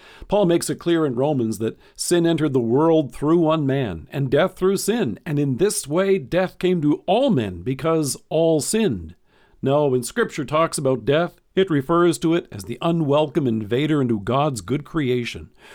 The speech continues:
or as the apostle puts it, the enemy to be destroyed. However, God's way of overcoming it may not seem to be that blinding show of strength that we imagine it to be.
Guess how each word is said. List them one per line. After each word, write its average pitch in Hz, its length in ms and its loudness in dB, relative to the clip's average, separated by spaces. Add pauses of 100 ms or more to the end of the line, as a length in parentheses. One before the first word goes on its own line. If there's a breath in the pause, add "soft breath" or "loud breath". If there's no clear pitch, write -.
(140 loud breath)
or 175 100 4
as 147 80 2
the 139 120 0
apostle 180 480 -2
puts 123 280 -2
it, 135 120 -2 (180)
the 143 180 2
enemy 131 300 2
to 117 100 -8
be 131 140 0
destroyed. 110 680 -4 (420)
However, 190 480 0 (140)
God's 254 320 -2
way 196 240 0
of 143 160 2
overcoming 151 640 0
it 123 180 -2
may 262 180 0
not 262 260 -2
seem 220 320 0
to 151 80 -4
be 175 260 0
that 123 400 -2
blinding 147 480 0
show 175 360 2
of 117 120 0
strength - 580 -2
that 131 120 0
we 139 140 0
imagine 143 420 0
it 131 140 -2
to 175 80 -2
be. 170 340 -2